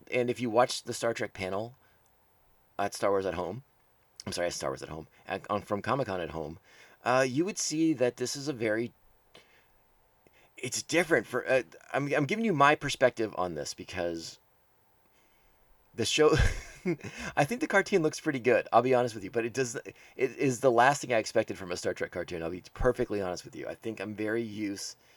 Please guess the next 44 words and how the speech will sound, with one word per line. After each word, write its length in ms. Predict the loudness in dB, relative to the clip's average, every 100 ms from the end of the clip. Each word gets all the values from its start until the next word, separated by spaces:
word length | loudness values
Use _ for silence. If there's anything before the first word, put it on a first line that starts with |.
| _ -16
to, 420 | -10 -6 -6 -8 -12 _ -20 -10
uh, 200 | -6 -4
the 100 | -4
Star 240 | -2 -2
Trek, 340 | 0 0 0 -4 -20 -20 -14
you 60 |
know, 80 | -12
the 60 | -6
very 220 | -4 -2
serious 540 | -2 -2 0 2 0
Star 240 | 0 0 0
Trek, 260 | -2 -6
the 80 | -8
very, 460 | -4 -2 0 -2 -2
uh, 240 | -2 -2 -4
you 120 | -8
know, 240 | -8 -6 -8 _ _ _ _ -20 -8
goal-oriented, 960 | 2 4 4 2 -2 -2 -2 -2 -2 -6 _
uh, 220 | -8 -6 -6 -8
uh, 160 | -8 -8 -4
best 260 | -2 -2
of 120 | -4 -6
humanity 500 | -6 -4 -4 -6 -8
kind 240 | -8 -8
of 80 | -8
Star 240 | -2 -2
Trek. 320 | 0 -4 -4 -10 -20 -20 _
And 160 | -4 -2
I 40 |
know, 200 | 6 8
I 140 | 8 6
know 180 | 4 4
new 160 | 2
Trek, 420 | 2 6 4 2 -20 -6
like 140 | -6
Discovery, 320 | -4 -4 -2
is 60 | 0
not 120 | 0
exactly 500 | 2 2 2 0 -2 -6 _ _ -12
embodying 440 | 0 4 4 4 4
all 300 | 8 8 6
the 100 | 2
classic 640 | -2 -2 0 -2 -4 -6 _
elements 580 | 0 0 0 -2 -4 -8